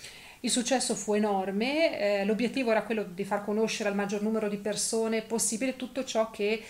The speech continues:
l'uomo fino a quel momento aveva scoperto con la ragione e con la scienza, quindi era un'opera,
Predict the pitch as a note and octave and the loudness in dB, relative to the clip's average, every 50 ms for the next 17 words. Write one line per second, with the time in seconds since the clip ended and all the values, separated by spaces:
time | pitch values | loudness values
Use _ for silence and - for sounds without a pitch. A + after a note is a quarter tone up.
0 | - - - - A3+ A#3+ A3+ G#3+ G#3 G#3 G#3+ A#3 A#3 - - G3 G3 G3 G3 A3 | -16 -14 -4 0 4 4 6 6 4 4 2 2 0 -2 -2 -4 -4 -2 -2 -2
1 | G#3 A3 B3+ A#3+ G3 G3+ G3+ A#3+ G#3 F#3 F#3 F#3 F#3+ - - - G#3+ G#3+ G3 G3 | -2 -2 -2 0 -2 -2 0 0 0 0 -2 -4 -4 -6 -4 -6 -4 -2 -2 -4
2 | G3 - A3+ G#3+ - G#3 G3 F#3 F#3 F#3 F3+ A3+ A#3+ A#3 A3+ - F#3+ F#3 F3 - | -2 -4 -8 -6 -4 -4 -2 -2 -2 -2 -2 -2 -4 -4 -4 -4 -6 -6 -4 -4
3 | - - B3+ A3+ G3 F#3+ - G3+ F#3+ G3 G3+ F#3+ F#3+ F#3+ F#3 F3+ F#3 G3+ G#3 G3+ | 0 0 2 2 2 -2 -4 -8 -6 -4 -4 -2 -2 -2 -2 -2 -2 -2 -2 -2
4 | G#3 G#3 G3 F#3+ F#3+ | 0 0 0 0 -2